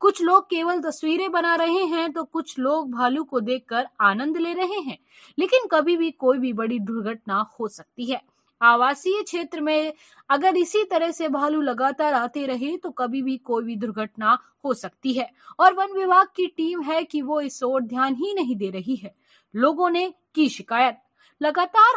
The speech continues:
हर दिन आवासीय क्षेत्रों की ओर भालू के आने से लोग दहशत में हैं। वहां के लोगों ने वन विभाग की टीम को भी इसकी मौखिक शिकायत भी की गई है। दहशत में वो लोग जी रहे हैं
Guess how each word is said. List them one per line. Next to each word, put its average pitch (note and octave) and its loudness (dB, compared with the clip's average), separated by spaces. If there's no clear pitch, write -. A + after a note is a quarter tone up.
हर E4 0
दिन E4 -6
आवासीय B3+ 0
क्षेत्रों B3+ -8
की C4 -6
ओर A#3+ 2
भालू A#3 -4
के A#3+ -6
आने G3 -6
से A3 -6
लोग G#3+ -4
दहशत G#3 -10
में G3 -8
हैं। A3 -6
वहां F4 4
के A4+ -2
लोगों B3+ -2
ने B3 -4
वन A3 -4
विभाग G#3 -4
की A3 -8
टीम A#3 -6
को G#3+ -4
भी A3 -6
इसकी G#3+ -10
मौखिक F#3 -8
शिकायत G3+ -6
भी A#3 -2
की E4+ -2
गई F#4+ -2
है। - -10
दहशत C#4+ 0
में D4+ -2
वो C4 0
लोग B3+ 4
जी D4 -2
रहे G#3+ -4
हैं A#3+ -8